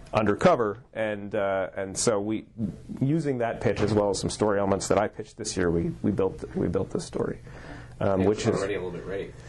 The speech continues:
Speaker 2: so.
Speaker 1: Exactly. You know, it helps that she has some Wraith D N A already. Um,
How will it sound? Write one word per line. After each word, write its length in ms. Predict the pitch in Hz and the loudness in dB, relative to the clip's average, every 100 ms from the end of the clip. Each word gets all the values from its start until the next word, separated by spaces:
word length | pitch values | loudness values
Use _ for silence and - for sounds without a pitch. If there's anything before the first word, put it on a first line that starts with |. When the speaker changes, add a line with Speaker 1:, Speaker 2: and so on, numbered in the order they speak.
| - | -14
Speaker 2:
so. 140 | - - | -12 -2
Speaker 1:
Exactly. 680 | 120 120 139 147 117 95 98 | -2 2 4 4 2 -10 -6
You 60 | |
know, 140 | 117 110 | -4 -4
it 60 | 117 | -2
helps 260 | 113 - | -4 -6
that 140 | - - | -16 -12
she 120 | - | -8
has 160 | 104 - | -8 -8
some 120 | 92 | -4
Wraith 240 | 90 85 | -2 0
D 120 | 107 90 | 0 2
N 80 | 92 | 4
A 240 | 90 85 - | 2 0 -2
already. 500 | - 95 92 90 90 - - - | 0 4 4 4 0 -2 -8 -2
Um, 480 | 101 92 90 170 | 0 2 0 -4